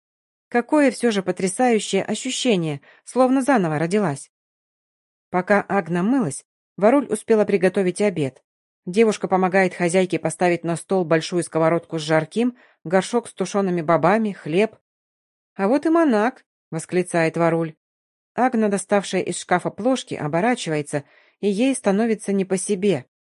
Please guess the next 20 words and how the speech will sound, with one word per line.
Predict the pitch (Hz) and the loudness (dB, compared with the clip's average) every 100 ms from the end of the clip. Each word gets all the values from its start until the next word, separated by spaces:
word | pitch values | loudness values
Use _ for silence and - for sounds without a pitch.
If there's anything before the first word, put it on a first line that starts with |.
| _ _ _ - | _ _ _ -4
Монак | 196 226 254 | 0 2 0
входит | - - 247 208 | -2 0 2 2
в | - | -2
кухню | - 240 220 220 | -2 -2 0 0
не | 196 196 | 2 2
один, | 202 196 262 151 _ _ | 2 2 0 0 _ _
а | 175 | -4
с | 170 | -4
крупным | - 254 247 233 | -2 -4 0 0
плечистым | 202 202 214 202 185 | 0 -2 -2 -2 0
мужчиной | 190 185 - 247 262 | 2 0 0 0 0
в | 247 | 0
камзоле | - 190 170 220 220 | 0 0 2 0 0
хорошего | 185 175 175 - 165 | 0 0 0 0 -2
кроя | 160 185 254 269 - - - | 0 2 2 0 -4 -16 -6
и | 202 | -2
со | 190 | -2
шпагой | - 175 170 190 | 0 0 2 2
на | 202 226 | 2 2
боку. | 277 277 196 131 | 0 0 -2 -2